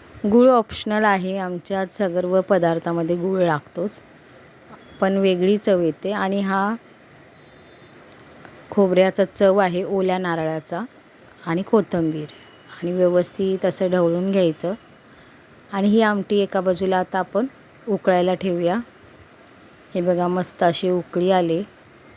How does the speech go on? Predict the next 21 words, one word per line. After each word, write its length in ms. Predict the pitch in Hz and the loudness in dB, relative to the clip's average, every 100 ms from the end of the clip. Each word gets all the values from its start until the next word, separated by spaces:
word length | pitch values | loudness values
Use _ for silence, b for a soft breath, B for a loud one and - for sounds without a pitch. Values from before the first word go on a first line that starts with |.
| B B B - | B B B -6
वास 300 | 175 175 180 - | 0 2 2 0
तर 80 | 208 - | -2 0
खूप 300 | 220 214 - | -2 -2 -2
छान 280 | 214 220 220 | 2 2 2
येतोय 420 | 214 - 170 233 - - - - - - - - - B B B B B B B B - - | -2 -4 -4 -4 -6 -18 -20 -20 -20 -20 -20 -20 -20 B B B B B B B B -20 -8
आणि 240 | 175 175 180 | -2 0 0
मस्तच 600 | 185 190 - - 202 214 | 0 -2 -2 0 2 2
वाटतंय. 460 | 185 160 - 175 240 - - - - - - - - - - - - - | 0 0 -6 -6 -8 -14 -20 -16 -14 -16 -12 -10 -10 -14 -20 -20 -18 -10
आपली 300 | 175 - 180 | -6 0 0
आमटी 340 | 180 170 180 | 0 -2 -2
बनवून 360 | 180 175 175 180 | -2 0 0 -2
तयार 280 | 180 170 170 | 0 0 0
आहे. 340 | 170 165 214 214 | 0 0 0 0
इथे 240 | 214 226 | 0 0
वटाणा 580 | 214 190 - 185 185 185 | 2 0 -2 -6 -6 -6
मी 220 | 190 190 233 - - - - - - | -6 -6 -8 -14 -20 -20 -20 -20 -6
शिजायला 460 | - 180 180 180 185 | 0 2 4 2 0
ठेवत 360 | 202 175 170 | -2 -2 -2
आहे 260 | 165 147 185 - - - - - - - B B - - | -4 -4 -6 -10 -20 -20 -20 -20 -20 -20 B B -14 -2
आणि 140 | 196 | 2
बटाटासुद्धा, 920 | 202 190 160 170 165 160 175 151 151 | 4 4 4 0 0 -2 -4 -6 -10